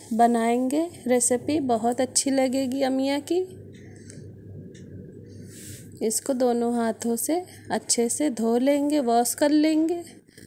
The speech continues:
अब इसको छन्नी में रख देंगे। अब इसका पानी थोड़ा सूख जाए, फिर इसको बनाते हैं। सारा पानी अच्छे से सूख जाना चाहिए।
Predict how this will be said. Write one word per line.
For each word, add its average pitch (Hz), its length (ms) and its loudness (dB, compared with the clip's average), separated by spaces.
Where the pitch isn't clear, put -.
अब 285 180 2
इसको 294 380 -2
छन्नी 240 480 0
में 311 260 0
रख 233 260 2
देंगे। 320 540 4
अब 233 120 2
इसका 247 340 2
पानी 240 420 0
थोड़ा 247 420 2
सूख 269 420 2
जाए, 320 400 4
फिर 254 240 0
इसको 254 340 0
बनाते 226 560 0
हैं। 320 220 2
सारा 233 360 4
पानी 226 360 2
अच्छे 233 320 2
से 277 140 -2
सूख 254 300 2
जाना 285 380 2
चाहिए। 302 580 2